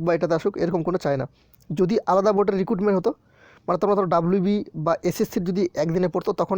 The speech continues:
ডাব্লিউপি কিন্তু সেটা শুনতো না। তো এটা যেহেতু ডাব্লিউপিরই রিক্রুটমেন্ট, সে, সেহেতু তোমাদের একসাথে পড়বে না, এটুকু কনফার্ম থাকো কারোই। এক নম্বর রিজন এটা।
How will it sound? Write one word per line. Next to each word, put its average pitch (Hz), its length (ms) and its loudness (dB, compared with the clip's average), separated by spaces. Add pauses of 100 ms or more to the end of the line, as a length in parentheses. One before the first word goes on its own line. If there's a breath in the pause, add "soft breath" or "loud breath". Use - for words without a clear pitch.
ডাব্লিউপি 170 400 0
কিন্তু 202 200 -4 (220)
সেটা 175 240 0
শুনতো 165 300 -2
না। - 40 -6 (1800 loud breath)
তো 180 80 0
এটা 185 160 2
যেহেতু 190 380 2
ডাব্লিউপিরই 208 840 0
রিক্রুটমেন্ট, 202 420 0 (100)
সে, 185 100 0 (240)
সেহেতু 202 340 2
তোমাদের 190 300 0 (180)
একসাথে 190 420 -2
পড়বে 180 220 2
না, 208 60 0
এটুকু 185 200 -2
কনফার্ম 170 360 -2
থাকো 175 180 -2
কারোই। 160 280 0 (960 soft breath)
এক 185 180 -2
নম্বর 196 280 2
রিজন 170 260 2
এটা। 180 220 -2